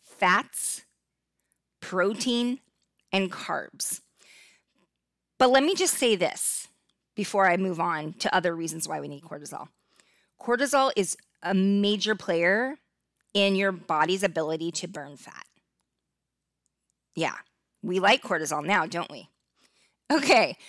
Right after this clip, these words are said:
cortisol also plays a role in governing your metabolism. It controls your blood pressure, and it also helps to maintain immune function. So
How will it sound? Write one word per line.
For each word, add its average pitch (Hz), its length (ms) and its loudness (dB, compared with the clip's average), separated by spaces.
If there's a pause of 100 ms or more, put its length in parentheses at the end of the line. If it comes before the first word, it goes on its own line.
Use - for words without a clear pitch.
(140)
cortisol 269 400 6
also 226 280 4
plays 262 240 -2
a 269 80 -2
role 202 360 2
in 196 200 0
governing 190 480 -2
your 196 100 -4
metabolism. 196 840 -2 (1000)
It 220 140 6
controls 190 480 -2
your 190 80 -4
blood 165 400 -6
pressure, 214 540 -4 (1000)
and 247 120 6
it 277 100 2
also 311 300 2
helps - 320 -2
to 320 180 0 (100)
maintain 208 840 -2 (800)
immune 247 440 2
function. - 580 -4 (1300)
So 392 580 0